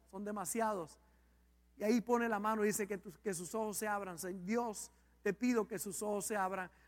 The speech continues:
los ojos de su siervo se abran y comienza a ver millones de ángeles rodeando aquel lugar. Es que cuando tus ojos se abren, uf, comienzas a ver cosas realmente extraordinarias.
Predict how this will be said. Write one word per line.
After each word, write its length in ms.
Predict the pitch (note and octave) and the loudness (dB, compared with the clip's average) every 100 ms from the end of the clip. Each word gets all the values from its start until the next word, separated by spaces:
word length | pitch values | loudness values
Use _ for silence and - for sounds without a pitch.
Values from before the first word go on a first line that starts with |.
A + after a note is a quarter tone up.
| - | -8
los 280 | F3+ - - _ | -6 -6 -10 _
ojos 440 | B3 B3+ A3+ G3+ | 2 2 2 2
de 280 | F3 G3 F3+ - - | 4 4 2 -8 -6
su 140 | G#3 | -4
siervo 380 | - A#3 A3 G#3+ | 2 2 2 0
se 120 | A#3 | 0
abran 280 | F#3+ F#3 F#3 | 0 -2 -6
y 40 | |
comienza 400 | F3+ F#3 G#3 A3 | -4 -2 -2 -2
a 40 | G3 | -2
ver 260 | F#3 D#3 - _ _ _ _ _ _ - | -4 -4 -12 _ _ _ _ _ _ 0
millones 480 | G#3 G#3 B3 A#3 G3+ | 2 4 4 4 4
de 100 | A3 | 2
ángeles 540 | G3 G3 D#3 D#3+ D#3 | 0 -2 -6 -12 -10
rodeando 400 | E3 E3+ F#3+ F3+ | -6 -4 -4 -4
aquel 240 | D3+ E3+ D#3 | -10 -12 -10
lugar. 240 | C#3 A2 _ _ _ _ _ _ _ _ _ _ - | -12 -16 _ _ _ _ _ _ _ _ _ _ -8
Es 80 | G3+ | 2
que 140 | C#4+ | 2
cuando 240 | C4 A3+ F#3+ | 4 2 0
tus 220 | G3+ - | -4 -4
ojos 240 | B3 C#4 | -2 -2
se 140 | - A3+ | -2 0
abren, 440 | A#3 G#3+ E3 B2+ _ G#3+ | 0 -2 -6 -12 _ 0
uf, 320 | F4+ E4 - - | 0 0 -4 -4
comienzas 420 | F#3 G#3 A#3 A#3 | -2 -2 -2 -2
a 80 | G3+ | 0
ver 180 | G#3+ - _ - | -2 -4 _ -6
cosas 440 | C4 A3 - G#3 | -4 -2 -2 -2
realmente 480 | F#3+ G3+ G#3 G#3+ F#3 | -2 -4 -4 -4 -6
extraordinarias. 1000 | - G#3+ F#3 F3 D#3+ E3+ E3 D3 - | -8 -8 -8 -8 -8 -8 -8 -14 -20